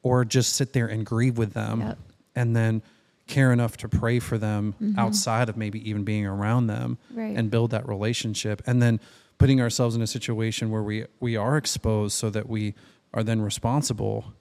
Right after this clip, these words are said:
Speaker 1: to do
Speaker 2: Right.
Speaker 1: something. And I've heard a, a, this one quote, which I love. It says, you know, "Pastor can set the vision, but the businessman or woman can set the pace."
Speaker 2: Mm.
Speaker 1: And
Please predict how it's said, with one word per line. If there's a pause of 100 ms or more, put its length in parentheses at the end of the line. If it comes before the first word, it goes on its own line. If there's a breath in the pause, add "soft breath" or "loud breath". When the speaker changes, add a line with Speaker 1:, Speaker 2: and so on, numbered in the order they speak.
Speaker 1:
to
do
Speaker 2:
Right.
Speaker 1:
something.
And
I've
heard
a, (160)
a,
this
one
quote,
which
I
love.
It
says,
you
know,
"Pastor
can
set (460 loud breath)
the
vision,
but
the
businessman
or
woman
can
set
the
pace."
Speaker 2:
Mm.
Speaker 1:
And